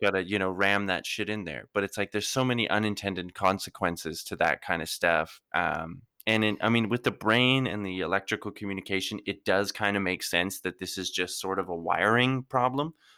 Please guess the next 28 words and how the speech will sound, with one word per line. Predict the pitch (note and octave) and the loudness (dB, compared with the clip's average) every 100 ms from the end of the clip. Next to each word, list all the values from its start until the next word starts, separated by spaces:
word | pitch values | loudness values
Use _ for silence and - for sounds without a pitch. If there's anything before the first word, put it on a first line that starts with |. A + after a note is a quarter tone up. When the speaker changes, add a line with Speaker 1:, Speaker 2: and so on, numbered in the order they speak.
| _ _ _ _ _ | _ _ _ _ _
Speaker 2:
But | A2+ - | 0 2
when | A2+ | 2
you | G#2+ | 4
think | G#2 B2+ A2+ | 4 2 2
about | G2 F#2 | 4 4
the | F#2+ | 4
other | G2 F#2+ | 4 2
things | - G2 F#2+ | 0 -2 0
we | F#2+ | 0
were | F2+ | 0
talking | G2+ F#2 F#2 F2+ | 2 0 0 -2
about | E2+ C2+ | 0 0
with | F2 | -2
these | F2 D#2+ | -4 -4
sensors, | A2+ G#2 - F#2 F2+ | 0 0 0 -4 -4
the | E2+ | -6
Borg | F2+ F2+ F#2 | 0 2 2
cells | - F2+ F2 E2+ | 0 0 0 0
or | F2+ | -2
whatever, | E2 E2+ E2+ F2 - - _ _ | 0 0 0 -4 -6 -18 _ _
you | G#2+ | 0
know, | G2 F2 | 2 2
there's | G2 G2+ | 2 2
all | G2 | 2
these | G2 | 0
molecules | F#2+ E2+ F#2+ F#2+ G#2 F#2+ E2 E2 | 0 2 2 0 0 2 2 0
and | F2+ E2+ | -4 2
other | A2+ B2 G#2 F2+ F2 | 2 4 4 4 -2